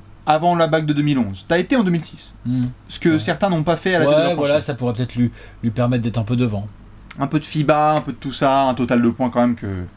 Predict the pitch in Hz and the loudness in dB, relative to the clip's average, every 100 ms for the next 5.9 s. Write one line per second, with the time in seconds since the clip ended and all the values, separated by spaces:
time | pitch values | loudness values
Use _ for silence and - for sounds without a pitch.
0 | - 113 107 139 147 127 143 131 123 127 | -10 -8 -2 -2 0 -2 -2 0 0 0
1 | 117 120 123 127 117 - 101 95 - - | 2 0 0 0 -2 -4 -8 -10 -18 -20
2 | - - - - 113 117 120 117 120 117 | -20 -20 -20 -12 -6 -4 -2 -2 0 2
3 | 117 107 104 110 117 139 - - - - | 0 -2 -4 -6 -6 -8 -10 -20 -16 -14
4 | - - 90 - 90 90 104 98 107 104 | -14 -12 -12 -10 -8 -4 -4 -2 -4 -4
5 | 101 107 98 139 170 127 85 107 | -4 -4 -4 -4 -4 -4 -4 -6